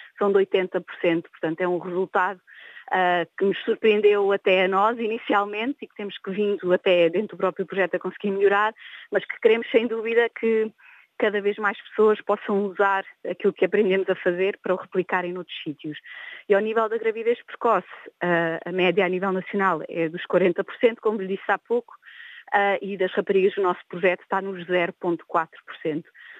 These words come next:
Portanto, também aí houve uma evolução muito positiva e que queremos partilhar.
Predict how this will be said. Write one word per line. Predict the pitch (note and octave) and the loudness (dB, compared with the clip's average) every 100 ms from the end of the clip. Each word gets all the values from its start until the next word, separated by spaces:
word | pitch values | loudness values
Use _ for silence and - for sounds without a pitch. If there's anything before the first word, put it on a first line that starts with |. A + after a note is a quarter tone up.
| - | -6
Portanto, | - E3 | 0 0
também | G3 F#3+ F#3 F#3 | 0 0 0 0
aí | F#3 G3 G3+ | -2 -4 -6
houve | F3 | -6
uma | F#3 G3+ F#3+ F#3+ | -6 -4 -2 0
evolução | F#3+ G3 F#3+ - F#3+ | 0 -2 -8 -4 -4
muito | F#3+ G3 - | -2 -8 -10
positiva | - F3+ F#3+ - G3 G#3 G#3+ | -14 -10 -8 -6 -2 0 0
e | |
que | - | -2
queremos | - F3+ F#3 - | -4 -2 -2 -4
partilhar. | - - E3 D3+ | -8 -4 -2 -2